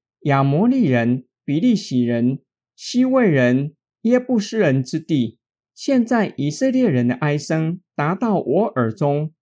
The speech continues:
我也看见埃及人怎样欺压他们，故此我要打发你去见法老，使你可以将我的百姓以色列人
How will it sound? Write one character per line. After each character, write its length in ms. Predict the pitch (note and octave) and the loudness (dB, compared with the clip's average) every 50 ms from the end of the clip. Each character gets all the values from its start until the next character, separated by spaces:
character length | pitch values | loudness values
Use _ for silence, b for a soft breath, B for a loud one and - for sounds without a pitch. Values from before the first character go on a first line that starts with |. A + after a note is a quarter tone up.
| _ _ _ _ _ _ _ _ _ | _ _ _ _ _ _ _ _ _
我 160 | - F#3+ B3 C#4+ | -4 0 2 2
也 140 | B3+ F3 | 2 2
看 280 | - - - G#3 F#3+ F3 | 0 0 -2 0 0 0
见 280 | E3+ G3 F3+ D3+ C#3 - | 0 0 -2 -2 -4 -4
埃 160 | - - F3+ F#3 | -4 -2 -2 -2
及 200 | F3+ - D#3+ F3 | -2 -2 0 2
人 360 | E3 C3+ B2 A#2+ B2+ B2+ - | 2 2 2 2 0 -2 -2
怎 200 | - C#3 C3 F3 | -4 -2 0 2
样 200 | G#3 G3 D#3+ - | 2 0 0 -2
欺 300 | - - - G3+ G3 F#3 | -6 -6 -4 -4 -4 -2
压 220 | B2+ F#3 F#3 F#3 | -2 -2 -2 -4
他 260 | F#3 - G3 F3+ E3+ | -4 -6 -6 -4 -2
们， 380 | E3+ D#3+ C#3+ C#3+ D3 D3 D3 D3+ _ _ _ _ _ _ _ - | -2 0 0 0 -2 -4 -6 -8 _ _ _ _ _ _ _ -6
故 200 | - D4+ C#4 G#3+ | -2 0 2 2
此 480 | F3 - - - - C3+ G#2+ - - _ _ _ _ _ | 0 -2 -6 -8 -6 -6 -6 -6 -8 _ _ _ _ _
我 160 | - D3 F3+ | -2 0 2
要 160 | A3+ C4 C4 | 2 2 2
打 240 | B3 - C#3+ B2+ B2+ | 0 0 0 0 0
发 220 | B2+ G3 G3 G#3 G3 | 0 0 0 2 2
你 320 | E3 C3+ A#2+ A2 G#2+ - _ _ _ - | 2 0 0 -2 -4 -10 _ _ _ -10
去 180 | - - D#3+ | -4 -4 -4
见 320 | D#3 - F3 D3+ C3 B2 B2 | -2 0 -2 0 0 -2 -2
法 200 | - C3 D3+ F#3 | -2 -2 0 0
老， 320 | F#3+ B2+ G#2+ - - _ _ _ _ _ _ _ _ _ | 0 -2 -4 -6 -10 _ _ _ _ _ _ _ _ _
使 260 | - - - A#3 B3 | -14 -8 -2 0 2
你 200 | B3+ B3+ F#3 C3+ | 4 4 2 0
可 260 | - - - F3+ G3+ | -4 -6 -4 0 0
以 80 | F#3 C#3 | 0 0
将 300 | - G#3 G3 G3+ G3+ G3+ | 0 0 0 0 0 -2
我 120 | - B2+ A#2+ | -2 -4 -2
的 80 | B2 | -4
百 220 | B2 - A2 G#2+ G#2+ | -4 -4 -4 -4 -4
姓 460 | G#2 - - F3 E3 C#3+ C3 B2+ - _ _ _ _ | -6 -4 -2 -2 0 0 -2 -4 -8 _ _ _ _
以 160 | - D3 C#3+ | -6 -4 -4
色 220 | C3+ - - B3 C4 | -4 -2 -2 -2 0
列 200 | B3+ B3+ B3 F#3+ | 2 2 2 2
人 420 | D3 C3 B2+ B2 B2 C3 C3+ | 2 2 2 2 2 0 -2